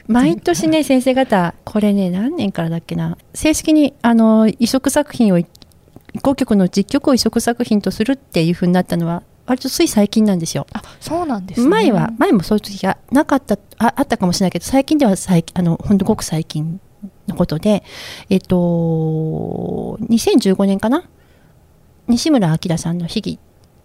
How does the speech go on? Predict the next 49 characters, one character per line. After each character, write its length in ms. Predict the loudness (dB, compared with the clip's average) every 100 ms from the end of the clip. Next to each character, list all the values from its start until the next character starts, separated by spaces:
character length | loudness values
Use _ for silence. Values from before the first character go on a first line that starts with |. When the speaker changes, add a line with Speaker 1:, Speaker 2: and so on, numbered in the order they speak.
| _
Speaker 1:
秘 160 | -8 -6
技 100 | -6
っ 20 |
て 160 | -8
い 60 | -8
う 60 | -8 -10
す 160 | -4
ご 120 | 0
い 20 | 2
現 200 | 2 2
代 140 | 0
曲、 380 | -2 -8 -12 -12
こ 120 | -4
れ 60 | -2
ま 80 | -2
た 80 |
す 80 | -4
ご 80 | -6
い 40 |
か 120 | -4 -8
っ 40 |
こ 120 | -4 -4
い 40 |
い 20 |
現 120 | -2 -4
代 200 | -2 -4
曲、 100 | -10
Speaker 2:
は 60 |
い。 20 |
Speaker 1:
そ 80 | -4
の 60 | -4
後 80 | -2
流 80 | 0
行 60 | 0
っ 20 |
ち 100 | 0
ゃ 20 |
い 60 | 0
ま 80 |
し 40 | -2
た 60 |
け 60 | -6
ど、 60 | -8
秘 160 | -6
技 20 |
シ 140 | -8 -6
リ 120 | -6
ー 20 |
ズ。 180 | -6 -10